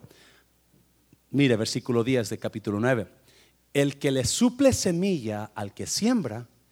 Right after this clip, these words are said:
también le suplirá pan para que coma.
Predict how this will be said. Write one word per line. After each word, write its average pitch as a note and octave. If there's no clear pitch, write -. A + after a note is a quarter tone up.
también C#3+
le A#3
suplirá F#3+
pan D#3
para C#3
que D3
coma. B3+